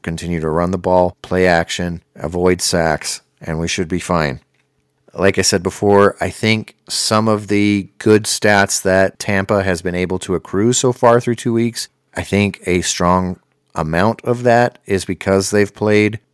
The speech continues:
teams like Chicago so far, who, as much as people like to say that the Cardinals are tanking, Chicago is maybe just as bad a team, but maybe even worse because Chicago's actually trying to win.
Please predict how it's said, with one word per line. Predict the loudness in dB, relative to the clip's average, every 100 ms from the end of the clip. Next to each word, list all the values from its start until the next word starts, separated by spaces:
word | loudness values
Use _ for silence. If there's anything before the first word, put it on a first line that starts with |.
| _
teams | -4 -2 2
like | 0 0
Chicago | -4 4 6 6 4
so | 2 0 0
far, | 2 4 2 0 _ -2
who, | 0 0 -2 -6 -2
as | -2 0
much | 0 0
as | -4
people | -2 -2 2 4
like | 2 2
to | -2
say | 0 2
that | 0
the | -4
Cardinals | -4 0 2 2 0 0
are | -2
tanking, | 0 -2 0 -2 -2 -4 _ _ _ _ _
Chicago | -6 -6 0 4 4 4 4 4
is | 2 0 -6
maybe | -12 -2 0 0 -4
just | 2 2 2 -2
as | -6
bad | 0 2 2
a |
team, | -2 -6 -4 -4 -4 -8 _
but | 0 0 2
maybe | 4 4 4
even | 0 0 -2 2
worse | 2 2
because | -4 -2 0 0
Chicago's | -4 -2 2 4 4 2
actually | 0 0 -4
trying | -4 0 2 2 0
to | -4
win. | -4 -4 -6